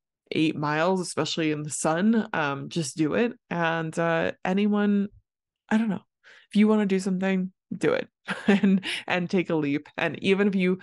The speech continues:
can't join an official race or anything, you can do it on your own.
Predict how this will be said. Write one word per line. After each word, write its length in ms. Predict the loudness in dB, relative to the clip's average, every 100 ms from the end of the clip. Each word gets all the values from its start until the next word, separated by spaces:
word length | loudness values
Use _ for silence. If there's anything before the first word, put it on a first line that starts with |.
| -10 -4
can't 280 | -2 0 -2
join 240 | -2 -2
an 60 | -2
official 340 | -4 -2 0
race 280 | 0 0 -2
or 40 | -4
anything, 500 | -4 -4 -4 -4 -8 -16 -18 -6
you 160 | -4 -2
can 520 | -2 -4 -4 -8 -8 -6 -2
do 180 | 0
it 80 | 0
on 120 | -2
your 160 | -6 -8
own. 240 | -8 -10